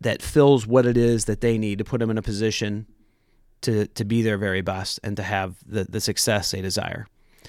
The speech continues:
So that's being human. We could talk about that all day. Number two, trust. Trust is the currency of leadership. Without trust,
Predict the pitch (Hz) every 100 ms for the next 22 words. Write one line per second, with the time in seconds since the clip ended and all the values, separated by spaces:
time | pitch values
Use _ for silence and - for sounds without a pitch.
0 | - - - - 123 135 - 160 139 107
1 | 127 101 95 - - _ _ _ _ _
2 | _ - _ _ _ _ _ 127 135 139
3 | 123 113 107 107 - - - - - _
4 | _ _ _ _ _ - 151 160 143 110
5 | 101 - _ - 139 - - - - _
6 | _ _ _ _ - 151 143 - - -
7 | _ _ _ 120 104 104 104 - - 156
8 | 127 107 - 98 98 - _ _ _ _
9 | 101 110 110 101 - 101 - - _ 107
10 | 123 143 - - 127 165 - -